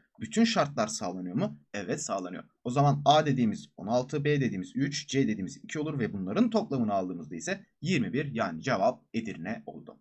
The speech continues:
On dördüncü sorudayız. Üç basamaklı A B C doğal sayısı dokuz ile bölündüğünde bölüm yirmi altıdır. Buna göre A B C toplamının alabileceği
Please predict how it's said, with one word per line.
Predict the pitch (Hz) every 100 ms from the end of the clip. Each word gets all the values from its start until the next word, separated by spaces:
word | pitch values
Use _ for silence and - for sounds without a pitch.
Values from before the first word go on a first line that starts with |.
| -
On | 175 220
dördüncü | 233 240 226
sorudayız. | 240 226 254 233
Üç | 202 -
basamaklı | 214 214 196 147
A | 147 151
B | 170
C | 185
doğal | 151 175
sayısı | 226 - 120
dokuz | 120 165
ile | 190 127
bölündüğünde | 120 123 107 107
bölüm | 175 196 233
yirmi | 220 214
altıdır. | 202 185 143
Buna | 160 165
göre | 131
A | 117 127
B | 143
C | 196
toplamının | 208 202 190 131
alabileceği | 98 135 190 208 151 -